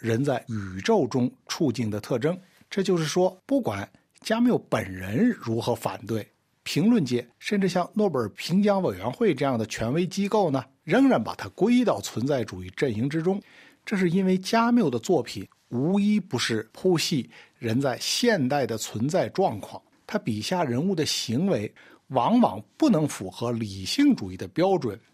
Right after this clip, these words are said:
因而显得荒谬不合常理。而这正是存在主义哲学对人的生存状况的判断。那么，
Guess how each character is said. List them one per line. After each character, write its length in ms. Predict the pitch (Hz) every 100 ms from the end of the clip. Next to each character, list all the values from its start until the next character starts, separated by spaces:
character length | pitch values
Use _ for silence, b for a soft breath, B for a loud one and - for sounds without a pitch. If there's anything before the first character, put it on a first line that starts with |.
| -
因 180 | - 196
而 140 | 190 175
显 260 | 120 95
得 160 | 98 104 b b b
荒 260 | 208 220
谬 400 | 208 196 110 90 -
不 80 | 127
合 180 | - 120
常 320 | - 107 143
理。 240 | 107 - _ _
而 140 | - 147
这 120 | 170
正 220 | - 190
是 220 | 127 110 -
存 320 | - 113 147
在 200 | 202 92
主 160 | 113 98
义 80 |
哲 180 | 92 117
学 340 | 143 110 113 -
对 180 | - 139
人 280 | 110 98 123
的 180 | 135 95 b b b
生 400 | - - 180 170
存 300 | - 104 107
状 220 | 127 104
况 160 | 107 95
的 120 | -
判 220 | - 143
断。 180 | 104 143 - b b b
那 80 | 165
么， 480 | 165 151 143 135 -